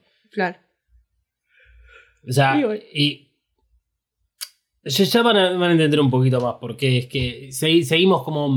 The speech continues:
Speaker 2: da-, dando vueltas por lo mismo, porque, eh, siempre se recurre a la misma excusa. En una película todo tiene que ser más rápido, en una película, eh, las, las cosas no pueden tomarse tanto el tiempo. Pero tenés una escena de cuarenta y cinco minutos de la villa.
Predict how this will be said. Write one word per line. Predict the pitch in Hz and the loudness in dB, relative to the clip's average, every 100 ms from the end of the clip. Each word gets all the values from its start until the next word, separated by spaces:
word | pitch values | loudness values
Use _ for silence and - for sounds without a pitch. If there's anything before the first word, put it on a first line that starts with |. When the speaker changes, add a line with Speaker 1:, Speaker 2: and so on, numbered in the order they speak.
| 127 | 0
Speaker 2:
da-, | 143 | -2
dando | - 160 160 | -2 0 2
vueltas | 151 143 139 131 | 0 0 -2 -2
por | 131 | -4
lo | 127 | -4
mismo, | 120 107 107 | -6 -10 -12
porque, | 110 127 127 131 131 127 123 _ - - _ | -6 -6 -4 -4 -2 -4 -6 _ -20 -20 _
eh, | 160 156 156 160 | -2 2 2 2
siempre | 131 208 202 196 | 2 2 2 0
se | 180 | 4
recurre | 165 139 180 170 | 2 2 -4 0
a | 151 | 0
la | 151 | 0
misma | 156 147 | -2 -4
excusa. | 131 151 131 107 - _ | -2 -2 -2 -8 -16 _
En | 160 165 | -2 0
una | 175 | 2
película | 175 175 180 151 | 0 0 0 -2
todo | 156 | -2
tiene | 151 156 | -6 -8
que | 147 | -6
ser | 131 147 | -6 -4
más | 143 | -2
rápido, | 160 160 151 | -2 -2 -2
en | 143 | -2
una | 143 | -4
película, | 131 143 143 139 135 135 | -4 -4 -4 -4 -4 -4
eh, | 135 123 120 117 120 - | -4 -2 -4 -8 -12 -6
las, | 123 120 | -6 -4
las | 127 | -8
cosas | 143 139 131 | -8 -4 -2
no | 127 | 0
pueden | 143 131 | -2 -4
tomarse | 123 127 123 127 | -6 -8 -10 -8
tanto | 139 139 127 | -6 -6 -6
el | 123 120 | -8 -4
tiempo. | 151 123 104 95 _ _ _ | -2 -2 -6 -18 _ _ _
Pero | 202 196 | 0 2
tenés | 151 151 147 | 2 0 -2
una | 135 | -4
escena | 131 143 135 135 | -4 -4 -4 -4
de | 127 123 | -4 -6
cuarenta | 127 120 127 | -8 -10 -8
y | |
cinco | 143 135 | -8 -4
minutos | 131 131 131 135 | -4 -2 -4 -2
de | |
la | 160 | 2
villa. | 185 185 196 196 | 2 2 0 -4